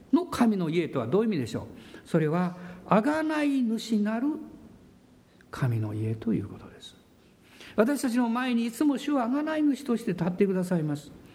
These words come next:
そしてこうおっしゃいます。「私はあなたの歩んでいる小道を知っている。道は広いんです。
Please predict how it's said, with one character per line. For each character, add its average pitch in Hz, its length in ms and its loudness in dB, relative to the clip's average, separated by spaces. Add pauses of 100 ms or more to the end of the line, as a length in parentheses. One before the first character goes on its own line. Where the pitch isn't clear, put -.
(220)
そ 170 120 0
し 170 80 -4
て 240 360 0
こ 285 140 2
う - 40 2
お - 20 0
っ - 20 0
し - 140 -6
ゃ 240 80 2
い 226 40 0
ま 214 140 0
す。 - 160 -10 (380)
「私 240 360 2
は 247 160 0
あ 285 60 0
な 320 140 -2
た 262 100 2
の 233 200 0
歩 285 200 2
ん 269 120 0
で 262 120 -2
い 269 60 -2
る 277 100 0 (100)
小 - 160 6
道 302 400 -2
を 240 40 2
知 - 160 -10
っ - 20 -20
て - 160 -2
い 156 80 0
る。 135 100 -10 (1500)
道 262 300 2
は 320 80 0
広 349 240 0
い - 20 -2
ん 254 40 -2
で 175 60 -6
す。 - 180 -14